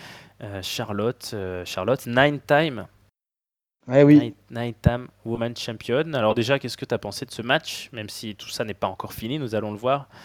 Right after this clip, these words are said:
Speaker 2: Le neuvième titre, le neuvième titre quand même de Charlotte, quoi, c'est quand même, c'est quand même énorme, hein. Je fais chier, eh, c'est, c'est la record woman, euh, de toute façon. Il y a, il y a,
Speaker 1: Oh,
Speaker 2: il y a
Speaker 1: bah oui.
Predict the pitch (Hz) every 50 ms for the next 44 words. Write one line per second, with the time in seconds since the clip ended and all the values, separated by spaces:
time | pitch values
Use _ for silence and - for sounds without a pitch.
0 | - _ _ _ _ - 123 120 117 127 139 139 127 131 127 120 123 123 - 143
1 | 139 - - - 117 110 110 127 156 156 139 135 127 127 127 - 147 147 - -
2 | 120 120 127 127 120 110 110 - 120 117 123 143 143 - - 120 - - 110 -
3 | - 110 113 113 110 107 104 104 - - 104 - 117 117 123 123 120 117 127 147
4 | 160 147 135 131 156 151 131 120 - - 127 117 - - 131 123 127 123 123 -
5 | - 113 107 - 120 110 104 101 110 107 - 110 104 107 113 123 180 262 285 262
6 | 185 156 147 139 135 131 135 127 - 139 127 - 131 120 - 160 147 147 151 -
7 | 131 117 117 117 113 113 120 120 131 135 135 120 110 110 110 110 107 110 135 156
8 | 120 110